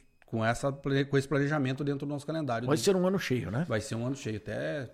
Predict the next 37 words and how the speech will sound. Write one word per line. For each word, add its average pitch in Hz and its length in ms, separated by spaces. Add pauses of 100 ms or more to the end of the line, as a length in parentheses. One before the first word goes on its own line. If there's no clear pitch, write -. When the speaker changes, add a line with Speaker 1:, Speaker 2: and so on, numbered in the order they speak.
Speaker 1:
final 123 260
de 123 120
novembro, 113 420
se 123 80
Deus 110 160
quiser, 110 200
tam-, 127 200
temos 139 300
jogos. 113 420
Speaker 2:
Sub-vinte 226 460
já 190 80
tá 214 160
treinando 190 360
com 175 120
a - 20
turma 208 300
lá? 294 260
Speaker 1:
Não, 123 420
nós 123 200
não 143 100
temos 147 260
sub-vinte, 151 540
nós 143 140
estamos 139 360 (160)
um 139 120
projeto 139 640
agora 135 480
aí, 131 160
essa - 180
semana 127 340
tem 123 140
uma 120 60
reunião 120 200
com 123 80
a 123 40
diretoria 117 580
pra, 110 300